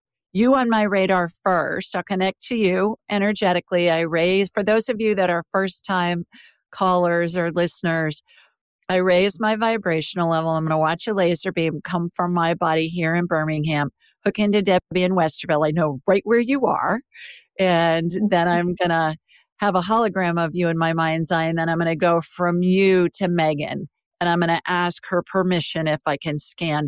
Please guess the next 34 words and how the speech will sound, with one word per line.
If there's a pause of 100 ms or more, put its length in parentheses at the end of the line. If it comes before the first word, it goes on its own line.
her. (460)
If
she
says,
"Yes,
I
will."
If
she
says,
"No,
I
won't." (380)
And
what
that
means,
again,
to
those
of
you
that
are
first-time
callers,
is (340)
I'm
like
a
human
M
R
I.